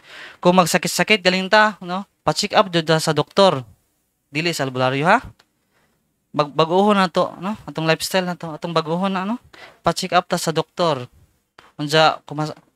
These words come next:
kung way findings sa doktor, no? Pa-laboratory ta, walay findings, negative ta ng resulta, balik-balik lang ta to.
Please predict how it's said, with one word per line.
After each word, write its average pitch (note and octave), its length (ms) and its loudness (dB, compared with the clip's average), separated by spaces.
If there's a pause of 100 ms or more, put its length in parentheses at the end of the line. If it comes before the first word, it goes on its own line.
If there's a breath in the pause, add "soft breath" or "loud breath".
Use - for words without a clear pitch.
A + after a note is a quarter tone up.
(100)
kung D#3+ 240 2
way A3 240 6
findings G3+ 480 0
sa F3 80 0
doktor, E3+ 400 0
no? B3 160 2
Pa-laboratory E3 560 -2
ta, G3+ 240 0 (320 loud breath)
walay E3+ 160 8
findings, F3+ 560 2
negative D#3+ 400 0
ta E3+ 80 -4
ng D3+ 240 0
resulta, D3+ 400 0
balik-balik D3 400 2
lang F3 160 -2
ta E3+ 160 2
to. G#3+ 240 6